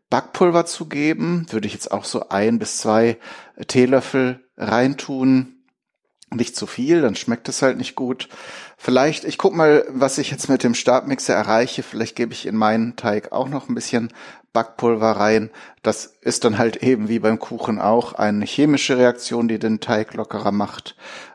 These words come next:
Ähm, aber mal gucken. Also in Ägypten gibt es so große,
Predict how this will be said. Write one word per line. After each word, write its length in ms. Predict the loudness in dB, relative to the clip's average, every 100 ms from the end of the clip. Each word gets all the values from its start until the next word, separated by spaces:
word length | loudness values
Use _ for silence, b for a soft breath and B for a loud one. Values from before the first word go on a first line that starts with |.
| -2
Ähm, 400 | 0 0 -2 -10 _
aber 200 | 0 2
mal 120 | 4 2
gucken. 340 | -4 -10 -8
Also 200 | -4 0
in 260 | 2 2 2
Ägypten 600 | 0 -2 -2 0 2 4
gibt 180 | 0
es 120 | -4 -6
so 80 |
große, 720 | -4 -2 2 2 2 2 2